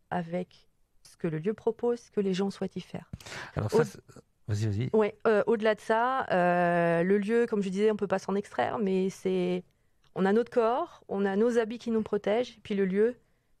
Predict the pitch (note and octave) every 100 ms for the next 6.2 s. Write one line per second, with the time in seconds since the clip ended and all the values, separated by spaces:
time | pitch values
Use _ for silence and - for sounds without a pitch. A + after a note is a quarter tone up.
0 | - G3+ G3+ - B3 - A3 A3+ G#3 G#3
1 | F3+ F#3 - _ F3 F#3+ F#3+ F3 E3 E3
2 | D#3+ - - F#3+ F#3 - E3+ - - -
3 | _ _ - - - - G#2+ F#3 E3 D#3
4 | C3+ C3 - A#2+ A#2+ A#2+ G#2+ G2 F2+ _
5 | _ - F#2+ - E2 F#2 F#2+ D3 G3+ D#3
6 | D3+